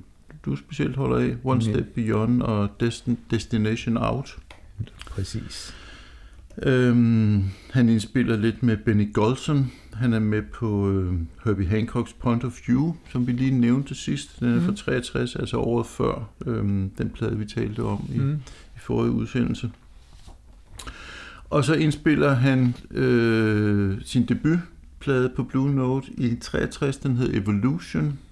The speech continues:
Speaker 1: og hans, øh, andet album i eget navn er altså Some Other Stuff, som vi skal snakke om i dag. Og jeg har lyst til lige at knytte, knytte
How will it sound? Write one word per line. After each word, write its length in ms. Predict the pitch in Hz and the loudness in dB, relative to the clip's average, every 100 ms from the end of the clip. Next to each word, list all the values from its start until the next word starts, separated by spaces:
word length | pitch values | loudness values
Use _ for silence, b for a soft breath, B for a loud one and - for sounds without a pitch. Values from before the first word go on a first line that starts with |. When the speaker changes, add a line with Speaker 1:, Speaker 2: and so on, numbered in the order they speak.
| - | -18
Speaker 1:
og 300 | - 123 120 117 | -4 0 0 -2
hans, 360 | 127 113 - - | -2 -4 -4 -8
øh, 100 | 113 - - | -6 -6 -4
andet 300 | 117 117 143 - - - - - - | 0 2 0 -4 -18 -20 -20 -16 -8
album 400 | 117 - 120 120 | -6 -2 0 0
i 180 | 110 - - | -2 -4 -4
eget 180 | 113 113 | -2 0
navn 320 | 110 107 - | 0 0 -2
er 80 | 117 | -4
altså 240 | 113 - 110 | -4 -6 -8
Some 280 | - 110 120 | -2 -2 0
Other 240 | 123 117 | -2 -2
Stuff, 560 | 117 - - 110 - - B B B B B B B | -4 -4 -6 -6 -12 -20 B B B B B B B
som 280 | - 120 107 | -8 -4 -2
vi 60 | 101 | -4
skal 160 | - | -6
snakke 360 | - 120 113 113 | -4 -2 0 0
om 160 | 120 | 0
i 40 | 117 | 0
dag. 300 | 120 117 - - B B B B B B - | -2 -2 -4 -10 B B B B B B -10
Og 540 | 139 123 120 120 - - - | -2 2 2 2 -2 -12 -2
jeg 120 | 143 | 2
har 60 | 127 | 4
lyst 220 | 139 143 | 2 2
til 100 | 143 | 0
lige 220 | 135 147 | 4 2
at 80 | 143 | 2
knytte, 320 | - 127 123 - - | 0 0 0 -6 -6
knytte 220 | 131 123 | 0 0